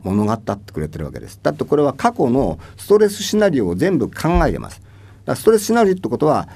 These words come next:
例えば大災害があった場合ですね、マーケットにおける大災害、皆さんにとっては非常に不幸なことに損が大きく発生するっていうことを考えると、その時はアウトオブザマネーのオプションを売ってると、これはえらいことになるよってことを、このバリューアットリスクの証拠金が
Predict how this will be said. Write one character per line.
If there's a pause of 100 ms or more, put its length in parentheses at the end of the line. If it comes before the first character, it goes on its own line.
(280)
例
え
ば
大
災
害
が
あ
っ
た
場
合
で
す
ね、
マ
ー
ケ
ッ
ト
に
お
け
る
大
災
害、
皆
さ
ん
に
と
っ
て
は (140)
非
常
に
不
幸
な
こ
と
に (120)
損
が
大
き
く
発
生
す
る
っ
て
い
う
こ
と
を
考
え
る
と、 (220)
そ
の
時
は
ア
ウ
ト
オ
ブ
ザ
マ
ネ
ー
の
オ
プ
シ
ョ
ン
を
売
っ
て
る
と、 (260)
こ
れ
は (120)
え
ら
い
こ
と
に
な
る
よ
っ
て
こ
と
を、
こ
の
バ
リ
ュ
ー
ア
ッ
ト
リ
ス
ク
の
証
拠
金
が